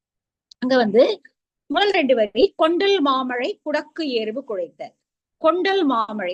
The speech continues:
கொண்டல்னா மேகங்கள், மேற்கு புறமாக சாய்ந்த மழையை பொழிந்த மேகங்கள். அந்த maybe அந்த மழை, மலைச்சாரல் வந்து அந்த மேற்கு புறமா இருக்கலாம். "கொண்டல் மாமழை குடக்கு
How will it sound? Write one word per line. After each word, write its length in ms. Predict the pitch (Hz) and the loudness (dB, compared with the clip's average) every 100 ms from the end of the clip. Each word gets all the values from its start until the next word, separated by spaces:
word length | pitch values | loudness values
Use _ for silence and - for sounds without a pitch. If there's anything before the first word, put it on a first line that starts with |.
| - | -6
கொண்டல்னா 360 | 302 349 440 453 | -2 -2 -2 -6
மேகங்கள், 500 | 262 220 196 170 143 _ _ _ 247 | -6 -6 -8 -10 -10 _ _ _ 0
மேற்கு 340 | 339 466 - | 2 2 -2
புறமாக 560 | - 370 311 294 294 349 | -4 -2 0 0 -2 -4
சாய்ந்த 480 | - 269 254 277 277 | -6 -4 -2 -2 -2
மழையை 420 | 240 220 254 254 | -4 -4 -4 -6
பொழிந்த 480 | 247 202 196 226 370 | -8 -12 -10 -6 -4
மேகங்கள். 540 | 240 175 170 165 143 - | -2 -4 -8 -8 -12 -8
அந்த 240 | 294 453 403 | -6 -2 0
maybe 200 | 339 339 | 2 2
அந்த 280 | 294 254 233 | 2 2 2
மழை, 340 | 233 269 269 220 | 2 0 -2 -8
மலைச்சாரல் 680 | 208 233 262 254 240 247 233 | -2 -2 -2 0 0 0 -2
வந்து 260 | 208 247 480 | -8 -10 -8
அந்த 220 | 339 220 | -8 -6
மேற்கு 280 | 240 - 202 | -8 -8 -6
புறமா 260 | 190 202 | -4 -4
இருக்கலாம். 340 | 175 180 160 - _ _ _ | -6 -6 -10 -10 _ _ _
"கொண்டல் 480 | 311 311 330 339 392 | 2 2 2 2 2
மாமழை 680 | 294 240 240 247 240 285 403 | 2 0 0 -2 -2 -4 -4
குடக்கு 420 | 277 277 277 311 | -4 -4 -4 -6